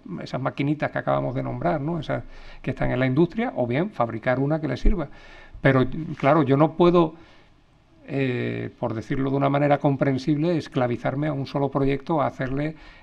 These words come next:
eh, no sé cuántas mil fotografías de no sé qué cosa. Entonces, no puedo desarrollar nada más, ¿no?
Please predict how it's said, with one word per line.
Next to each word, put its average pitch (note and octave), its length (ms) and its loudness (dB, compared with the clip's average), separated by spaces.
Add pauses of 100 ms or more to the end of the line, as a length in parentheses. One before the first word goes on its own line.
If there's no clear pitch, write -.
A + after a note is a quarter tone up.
eh, B2 440 -6
no B2 200 -8
sé B2 140 -10
cuántas A#2+ 400 -4
mil C#3 200 -2
fotografías D3 760 -2
de C#3+ 120 -4
no B2 80 -4
sé B2 100 -6
qué A#2 140 -8
cosa. D3 320 -8 (100)
Entonces, B2+ 560 -6
no C3+ 320 -2
puedo D#3 280 2
desarrollar C3+ 440 0
nada B2+ 220 -4
más, D3+ 240 -2
¿no? D#3 160 -8